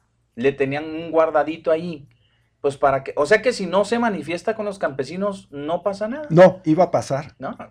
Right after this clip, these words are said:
Speaker 1: ¿Cómo sabemos?
Speaker 2: Iba, no,
Speaker 1: Ahorita,
Speaker 2: le-,
Speaker 1: ¿cómo
Speaker 2: eh,
Speaker 1: sabemos?
Speaker 2: eh, es lo que le digo, ya, ya, ya se mencionaba, ya se venía mencionando que de un momento a otro el señor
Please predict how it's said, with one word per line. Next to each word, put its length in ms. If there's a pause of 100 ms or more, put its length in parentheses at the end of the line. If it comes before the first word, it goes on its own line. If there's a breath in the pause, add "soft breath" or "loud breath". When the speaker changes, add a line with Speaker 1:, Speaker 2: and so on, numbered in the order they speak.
(380)
Speaker 1:
¿Cómo 240
sabemos? 640
Speaker 2:
Iba, 260
no, 80
Speaker 1:
Ahorita, 280
Speaker 2:
le-, 60
Speaker 1:
¿cómo 220
Speaker 2:
eh, 40
Speaker 1:
sabemos? 440
Speaker 2:
eh, 120
es 120
lo 140
que 80
le 120
digo, 360
ya, 260
ya, 240 (140)
ya 200
se 140
mencionaba, 720
ya 180
se 100
venía 280
mencionando 640
que 560
de 240
un 160
momento 380
a 40
otro 460
el 80
señor 480